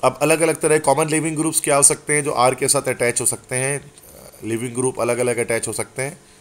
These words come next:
न्यूक्लियोफिलिक सब्स्टिट्यूशन रिएक्शन में। इसमें से हमारे पास अमोनिया एक अच्छा लिविंग ग्रुप, अच्छा, जो एक्सीलेंट लिविंग ग्रुप्स हैं वो हमारे पास ये एक एरोमेटिक कंपाउंड है बेंजीन के साथ, सीएच थ्री और एसओ थ्री मौजूद है, आगे उसका नाम आएगा,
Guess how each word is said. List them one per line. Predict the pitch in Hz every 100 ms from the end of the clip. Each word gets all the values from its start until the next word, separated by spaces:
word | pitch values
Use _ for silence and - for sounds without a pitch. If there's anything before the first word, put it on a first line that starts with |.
| - _ -
न्यूक्लियोफिलिक | 110 123 123 123 117
सब्स्टिट्यूशन | 117 - 117 117 123 120
रिएक्शन | 117 - 135
में। | 143 143 - - - - - - - _ _ _ _ - _ -
इसमें | 107 123 120
से | 127 120
हमारे | 117 117 120
पास | 120 117 117 - - - _ - - - - - - _ - - - - - _ _ - - _ _ - - - -
अमोनिया | 113 120 127 139
एक | 135
अच्छा | 123 -
लिविंग | 127 131 127
ग्रुप, | 123 -
अच्छा, | 107 -
जो | 104 - 117 120
एक्सीलेंट | - - 170 170
लिविंग | 156 156
ग्रुप्स | 143 147 143 156
हैं | 147 - - - - - -
वो | 113
हमारे | 127 127 127
पास | 127 123 120
ये | 127
एक | 127 120
एरोमेटिक | 120 123 135 127
कंपाउंड | 120 113 113 123
है | 104
बेंजीन | 110 110 120
के | 117
साथ, | 110 117
सीएच | 117 117 110 -
थ्री | 120 117
और | 110
एसओ | 107 113
थ्री | 113 113
मौजूद | 113 110 117
है, | 127
आगे | 104 110
उसका | - 117
नाम | 110 110
आएगा, | 113 117